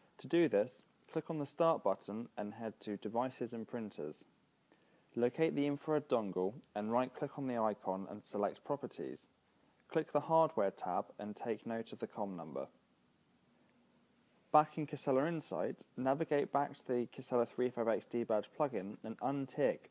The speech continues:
Use U S B Interface. Select the correct com port from the drop-down menu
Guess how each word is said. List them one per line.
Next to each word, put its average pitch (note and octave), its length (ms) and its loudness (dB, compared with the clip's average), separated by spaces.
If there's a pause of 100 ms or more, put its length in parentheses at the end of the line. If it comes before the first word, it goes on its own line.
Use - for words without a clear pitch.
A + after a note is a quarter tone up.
Use A2+ 400 -2
U G#2 160 2
S G2+ 100 -4
B G2+ 120 -4
Interface. F2+ 760 -8 (680)
Select C#3+ 440 4
the C3 60 -4
correct - 420 -2
com C#3 220 -2
port F2+ 320 -4
from G#2 120 -10
the G2+ 80 -4
drop-down F#2+ 540 0
menu F2 360 -8